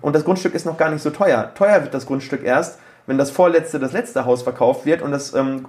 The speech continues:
ist ein, äh, beliebtes Wohngebiet geworden, weil vielleicht noch eine Schule gebaut wurde, weil da ein tolles Einkaufszentrum ist. Und Facebook,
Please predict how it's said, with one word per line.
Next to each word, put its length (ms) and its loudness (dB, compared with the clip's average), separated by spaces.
ist 140 -10
ein, 260 -6
äh, 160 2
beliebtes 380 -6
Wohngebiet 420 0
geworden, 320 2
weil 120 4
vielleicht 220 0
noch 100 -2
eine 100 -2
Schule 280 2
gebaut 340 2
wurde, 220 -4
weil 160 4
da 80 4
ein 100 0
tolles 220 2
Einkaufszentrum 760 -4
ist. 220 -16
Und 360 0
Facebook, 540 0